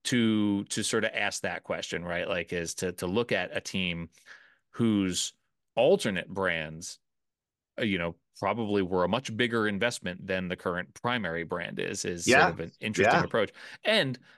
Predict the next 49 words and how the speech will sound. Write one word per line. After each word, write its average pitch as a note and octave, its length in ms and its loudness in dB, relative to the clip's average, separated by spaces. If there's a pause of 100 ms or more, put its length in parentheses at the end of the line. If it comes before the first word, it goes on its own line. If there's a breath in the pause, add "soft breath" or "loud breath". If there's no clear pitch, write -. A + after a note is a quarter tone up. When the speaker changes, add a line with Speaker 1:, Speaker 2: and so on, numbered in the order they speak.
(440 soft breath)
Speaker 1:
not B2+ 320 0
just B2 160 -4
because G#2+ 240 -2
I G2+ 60 0
wanted G2+ 300 0
to - 60 -20
talk G#2 260 0
to - 100 -4
Eric G2+ 280 2
Mertens, C3 360 -4
but, F#2+ 180 -2
uh, F#2 140 -2
it's G2 200 -6
one B2 160 6
of A#2+ 60 2
the G#2 60 4
Speaker 2:
<laughs> G2 40 4
Speaker 1:
reasons F#2+ 380 -2
that G2 120 2
I F#2+ 60 2
wanted G#2 280 -2
to A2 80 0
have B2 180 -2
you C3 100 0
on C3+ 280 -2
to, C3+ 120 -4
to C3+ 180 -4
talk C3+ 280 2
about G2+ 180 -2
these G#2 160 -6
two A2+ 160 -2
alternate G2 380 -4
brands, A#2 340 -4
'cause F#2+ 180 -8
they're F#2 140 -6
such - 320 0
a G#2 60 0
big, F#2 240 0
Speaker 2:
Thanks. D#3+ 260 2
Speaker 1:
uh, E2+ 200 0 (500 soft breath)
uh, E2 320 -6 (320)
part - 300 0
of, E2+ 380 -6 (140)
of F2 180 -6
this E2 200 -4
identity. F2 640 -4 (220)
So - 280 -4
Speaker 2:
Thanks. C#3+ 440 4 (240 loud breath)
Well, F3 280 8